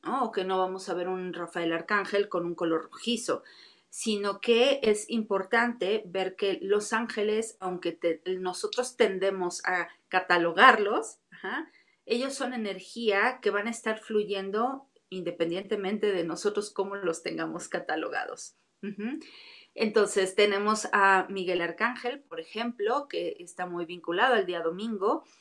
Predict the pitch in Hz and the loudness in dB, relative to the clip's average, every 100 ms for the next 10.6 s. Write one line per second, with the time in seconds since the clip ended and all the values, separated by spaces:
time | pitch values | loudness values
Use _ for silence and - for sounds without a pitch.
0 | - - - 247 262 277 - 202 - 202 | -20 -20 -8 -4 0 0 2 0 2 6
1 | 202 214 208 262 240 185 165 175 - 180 | 6 6 6 4 4 -2 -4 -8 -6 -4
2 | 196 247 233 214 214 - 202 190 190 185 | -4 -2 -2 -4 -6 -2 0 0 0 -2
3 | - 185 185 208 208 190 190 185 160 - | -2 -2 -2 -4 -6 -8 -4 -4 -4 -2
4 | 180 143 - _ _ _ _ _ _ _ | 0 -2 -8 _ _ _ _ _ _ _
5 | 208 190 190 196 185 202 202 190 180 170 | 4 4 4 0 2 0 2 0 0 2
6 | 175 165 165 165 - 208 320 339 233 226 | 0 0 -2 -2 -2 2 2 0 -2 -2
7 | 202 196 214 220 214 214 202 196 262 262 | -2 -4 -4 -4 -6 -4 -4 -4 -2 -2
8 | 247 220 269 311 - - 202 190 185 185 | 0 0 0 -2 -4 0 2 2 0 -4
9 | 175 - 185 180 185 190 185 170 165 170 | -6 -2 -2 -2 -4 -4 -2 -4 -2 -2
10 | 160 165 214 214 - | -2 2 2 2 -6